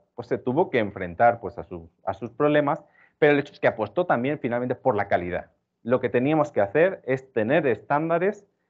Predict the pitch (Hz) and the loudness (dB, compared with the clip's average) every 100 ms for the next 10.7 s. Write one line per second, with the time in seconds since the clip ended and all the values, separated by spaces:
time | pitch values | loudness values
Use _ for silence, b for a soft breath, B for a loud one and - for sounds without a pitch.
0 | _ 170 165 151 165 180 185 - _ _ | _ -2 0 4 6 4 -2 -10 _ _
1 | 78 80 104 165 180 - _ 147 151 - | -14 -6 0 0 0 -4 _ 0 0 0
2 | 143 170 180 _ 113 98 101 90 92 80 | 0 0 -4 _ -6 -4 -4 -4 -4 -4
3 | - - 82 - _ _ _ _ _ _ | -4 -4 -4 -4 _ _ _ _ _ _
4 | _ _ - 90 - - - _ _ _ | _ _ -14 -10 -8 -10 -12 _ _ _
5 | _ - 110 139 - - 107 139 160 143 | _ -6 -4 -4 -8 -10 -4 -2 2 2
6 | 113 120 131 104 95 85 - 107 120 127 | 2 2 -2 -2 -4 -6 -4 0 0 0
7 | 123 107 - 92 90 98 110 113 - 92 | -2 -4 -4 -4 0 4 6 4 2 -4
8 | 107 - - 95 101 98 113 107 - 110 | -8 -12 -4 -2 -2 -4 -4 -4 -2 0
9 | 101 - 98 143 147 135 - 147 - 135 | -2 -6 -6 -2 -2 -2 -4 -4 -4 -4
10 | 113 101 92 98 92 90 104 | -2 -2 -2 -6 -6 -6 -6